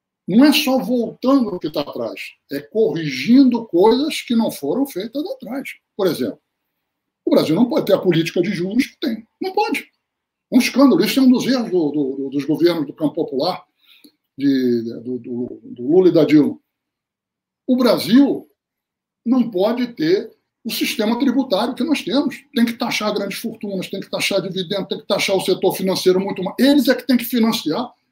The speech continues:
a saída daqui. Um dos grandes erros que a Dilma cometeu, e eu tenho o maior respeito pela Dilma, foi a política de desoneração durante,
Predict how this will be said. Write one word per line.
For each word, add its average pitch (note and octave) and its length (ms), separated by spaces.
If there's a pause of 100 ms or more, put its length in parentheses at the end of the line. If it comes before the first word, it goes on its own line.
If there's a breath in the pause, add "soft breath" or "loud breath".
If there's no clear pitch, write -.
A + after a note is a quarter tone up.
a - 80
saída F#3+ 220
daqui. - 200 (400)
Um C4 120
dos F3+ 140
grandes G#3+ 500
erros A3+ 260
que - 100
a F3 60
Dilma G3 320
cometeu, D#3+ 640
e C3 40
eu G3+ 380 (280)
tenho C#3+ 140
o - 40
maior G3 160
respeito G#3 460
pela E3 200
Dilma, G#3+ 300 (1000)
foi B3+ 240
a C4 40
política A#3+ 500
de A#3 120
desoneração A3+ 920
durante, G#3+ 440